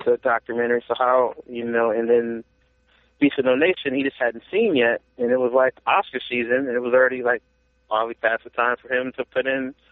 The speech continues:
votes for movies. So I just think the process of, you know, who gets nominated and getting the people who are in charge of voting for 'em to actually physically see the movies. Like,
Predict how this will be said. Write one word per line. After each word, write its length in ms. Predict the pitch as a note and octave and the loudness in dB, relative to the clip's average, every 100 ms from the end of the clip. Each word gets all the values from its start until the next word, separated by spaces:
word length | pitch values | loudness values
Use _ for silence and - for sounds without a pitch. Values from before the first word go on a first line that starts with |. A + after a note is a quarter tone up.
| _ _ | _ _
votes 220 | - C#3+ - | 0 0 0
for 100 | C#3+ | -2
movies. 320 | F3 A#3+ - _ _ _ _ _ _ _ _ | 0 0 -6 _ _ _ _ _ _ _ _
So 80 | C3+ | 0
I 40 | |
just 200 | C#3 - | 0 -2
think 180 | E3 D3+ | -2 -2
the 60 | - | -6
process 460 | - D3 C#3+ C#3 - | 0 0 0 -2 0
of, 380 | C3 C3 C3 A#2+ - - _ _ _ _ | 0 4 2 0 -8 -20 _ _ _ _
you 80 | C3 | -2
know, 240 | B2 A#2 A#2+ | 0 0 0
who 160 | D#3 D3 | -2 0
gets 160 | D3 C3+ | 0 2
nominated 680 | C3 B2+ B2 B2 B2+ B2+ - _ | 0 2 2 2 2 0 -4 _
and 400 | B2 B2 B3 - - _ _ _ - | 4 4 2 -2 -10 _ _ _ -2
getting 420 | C#3+ C#3 C3+ C3 | 2 4 2 0
the 260 | A#2+ B2 B2 - | -4 -6 -6 -2
people 320 | D3+ C3+ C3 | -2 2 0
who 340 | C3+ C3 C3 A#2 | 4 2 4 4
are 260 | B2 B2+ | 4 4
in 120 | B2 | 2
charge 380 | A#2 C#3 B2+ B2 | -2 -2 -2 -4
of 100 | A#2 | -2
voting 320 | A#2+ G3 E3+ C3 | 2 2 0 -4
for 180 | B2+ B2 | 0 0
'em 60 | A#2+ | 2
to 100 | A#2 | 2
actually 560 | B2+ - - B2+ A#2 - _ _ _ - | 2 -2 -6 -4 -4 -10 _ _ _ -4
physically 300 | F#3 E3+ C#3 - | -2 0 -2 0
see 100 | A3 | 2
the 100 | G3 | 2
movies. 360 | C#3 B2 A2 A2 - - | 2 0 -4 -14 -6 0
Like, 160 | A#2+ | 0